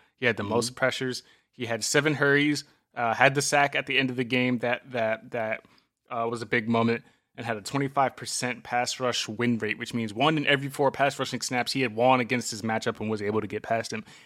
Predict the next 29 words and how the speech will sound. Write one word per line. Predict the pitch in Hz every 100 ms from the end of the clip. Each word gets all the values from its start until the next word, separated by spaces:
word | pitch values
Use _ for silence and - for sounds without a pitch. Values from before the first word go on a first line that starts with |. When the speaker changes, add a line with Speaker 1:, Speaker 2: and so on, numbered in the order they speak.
| -
Speaker 1:
That | 139 208
is | 202 -
unreal | 170 160 156
numbers | 151 160 117 101
for | 131 123
a | 120
rookie | 117 123 120
guy | 120 113 113 - - -
like | 120 113 107
that. | 123 120
He | 143 143
played | 165 147 117
fifty | 156 143
percent | - - 143
of | 139
the | 117
snaps | - 127 - - _ _
on | 127 120
defense, | 117 123 131 131 120
so | 120
they're | 113
certainly | - 151 143 135
getting, | 113 127 107 131
getting | 131 131
him | 123 123
involved | 110 123 120 -
early | 127 131 131 113 _ _ _ -
and | 123 120
often. | 127 131 - 127